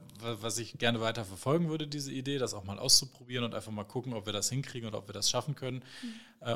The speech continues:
Speaker 1: wie es jetzt ist, in welchem Format es ist, ob es jetzt Bilder sind, ob es ein Video ist, was es auch immer sein wird. Wir werden euch mehr daran teilhaben lassen, was wir so machen. Wir werden sehen, ob es euch interessiert oder halt auch eben nicht.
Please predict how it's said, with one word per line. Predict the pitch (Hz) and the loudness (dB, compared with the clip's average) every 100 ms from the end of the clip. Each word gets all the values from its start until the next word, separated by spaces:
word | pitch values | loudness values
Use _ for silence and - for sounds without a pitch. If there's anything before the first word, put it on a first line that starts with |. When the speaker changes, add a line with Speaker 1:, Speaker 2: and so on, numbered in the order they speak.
| - | 0
Speaker 1:
wie | 123 139 | 4 6
es | 151 147 | 6 4
jetzt | - | 0
ist, | - 139 | 0 0
in | 139 | 2
welchem | 117 113 110 | 0 0 -4
Format | 113 113 135 120 | 2 4 4 2
es | 110 | -4
ist, | 120 | -6
ob | 110 101 | -6 -6
es | |
jetzt | 110 - | -8 -4
Bilder | 131 123 117 | -2 0 0
sind, | 110 117 117 - | 0 -2 -4 -6
ob | 107 | -4
es | - 117 | -2 -2
ein | 107 | 0
Video | 131 117 113 120 | -2 0 -2 -2
ist, | 113 107 - | 4 4 4
was | 117 131 | 0 -2
es | 127 | -4
auch | 123 117 | -4 -4
immer | 117 | -4
sein | 110 113 120 | -2 -2 -2
wird. | 117 120 | -4 -6
Wir | 110 107 | -6 -2
werden | 117 | -2
euch | 127 104 | -4 -6
mehr | 113 120 | 0 0
daran | 117 107 110 | 0 -4 -4
teilhaben | 110 110 110 107 | -2 -2 -4 -2
lassen, | 101 107 | -2 -2
was | 104 - | 0 -2
wir | 104 | -2
so | 98 | -4
machen. | 98 113 139 123 | -2 0 0 -2
Wir | 101 | -4
werden | 107 98 | -4 -2
sehen, | 98 107 151 | 2 2 2
ob | 127 | -2
es | 117 | -2
euch | 120 107 | -2 -2
interessiert | 110 - - 135 123 | -4 -4 0 2 2
oder | 117 113 | -2 -6
halt | 107 - | -8 -12
auch | - | -16
eben | 117 101 | -14 -4
nicht. | 123 160 | 0 0